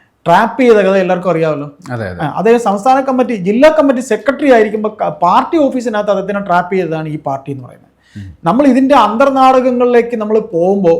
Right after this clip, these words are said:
Speaker 1: ഒരു വേള പാർട്ടി തന്നെ ഒരു പക്ഷേ ഈ ഭർത്താവിനെ ആ വീട്ടിലേക്ക് പോകാൻ പറഞ്ഞത് എന്തെങ്കിലും കാരണം പറഞ്ഞിട്ട് ഈ ഭർത്താവ് ചെന്ന് കയറിയതാണെന്ന് എങ്ങനെ, എങ്ങനെ അറിയാം?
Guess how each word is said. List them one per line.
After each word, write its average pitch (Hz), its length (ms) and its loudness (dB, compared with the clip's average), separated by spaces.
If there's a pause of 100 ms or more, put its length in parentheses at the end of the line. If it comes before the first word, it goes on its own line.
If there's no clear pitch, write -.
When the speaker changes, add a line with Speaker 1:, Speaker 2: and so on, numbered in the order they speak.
(120)
Speaker 1:
ഒരു 180 140 0
വേള 226 240 4
പാർട്ടി 240 760 -2
തന്നെ 233 380 0 (540)
ഒരു 214 160 4
പക്ഷേ 220 400 0 (540)
ഈ 208 140 -2
ഭർത്താവിനെ 214 760 2 (100)
ആ 196 80 -2
വീട്ടിലേക്ക് 196 460 -2
പോകാൻ 196 360 -4
പറഞ്ഞത് 190 300 -4
എന്തെങ്കിലും 175 420 -10
കാരണം 175 320 -8
പറഞ്ഞിട്ട് 170 280 -10
ഈ 165 80 -6
ഭർത്താവ് 170 340 -4
ചെന്ന് 165 140 -8
കയറിയതാണെന്ന് 165 540 -6
എങ്ങനെ, 160 180 -16
എങ്ങനെ 165 240 -14
അറിയാം? 156 240 -14